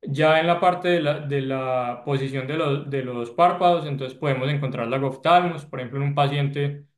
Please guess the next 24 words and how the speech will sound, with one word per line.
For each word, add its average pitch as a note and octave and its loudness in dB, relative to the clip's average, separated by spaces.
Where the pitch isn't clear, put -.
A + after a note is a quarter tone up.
que C3 -6
tenga A#2 -4
una C#3 0
parálisis C3 -2
facial B2+ 0
en C#3 0
la C3 -4
cual, A#2 -8
pues, C3 -6
va C3+ 2
a C3 2
haber C3 0
una C#3 0
insuficiencia A#2+ -4
o C3 -2
una B2 -4
debilidad A#2 -2
de C3+ 0
esos C3+ 0
músculos C#3 0
que C#3 -6
nos A#2+ -8
permiten, A#2 -6
eh, A#2 -6